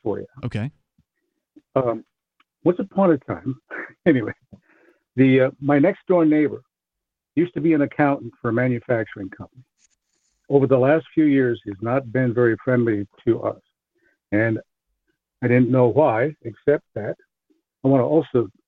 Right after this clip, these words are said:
Speaker 1: tell you that his son has not been very nice either,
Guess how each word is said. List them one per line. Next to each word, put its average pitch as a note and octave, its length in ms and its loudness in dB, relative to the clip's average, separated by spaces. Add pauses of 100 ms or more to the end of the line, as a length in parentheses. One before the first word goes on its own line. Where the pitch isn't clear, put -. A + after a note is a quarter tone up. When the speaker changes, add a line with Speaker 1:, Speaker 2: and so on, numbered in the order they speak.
(180)
Speaker 1:
tell A#2+ 160 0
you A#2 140 2
that A2+ 200 -4
his A2 160 -4 (160)
son D3 380 2 (600)
has B2 140 2 (440)
not B2 240 -2
been A#2+ 180 -2
very A#2 200 2
nice A2+ 240 -2 (200)
either, C3 520 0